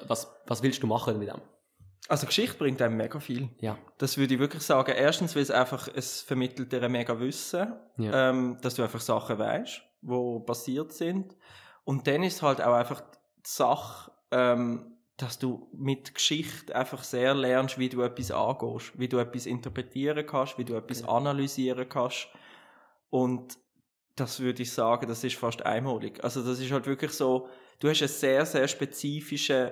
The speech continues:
Speaker 2: Blick auf etwas,
Speaker 1: Mhm.
Speaker 2: also so einen geschichtswissenschaftlichen Blick auf etwas. Und
Speaker 1: Ja.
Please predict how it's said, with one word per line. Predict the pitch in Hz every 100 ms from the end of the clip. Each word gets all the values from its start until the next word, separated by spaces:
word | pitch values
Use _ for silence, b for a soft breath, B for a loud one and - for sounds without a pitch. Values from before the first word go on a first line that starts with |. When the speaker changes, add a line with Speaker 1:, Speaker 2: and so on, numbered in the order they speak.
| -
Speaker 2:
Blick | 139 135 139 - -
auf | - -
etwas, | - 127 - - 123 - -
Speaker 1:
Mhm. | 120 107
Speaker 2:
also | 120 123
so | 117
einen | 120
geschichtswissenschaftlichen | 117 - 135 - 127 131 - 127 117 117 - 135 131
Blick | 123 -
auf | 135
etwas. | 117 123 - 120
Und | -
Speaker 1:
Ja. | 120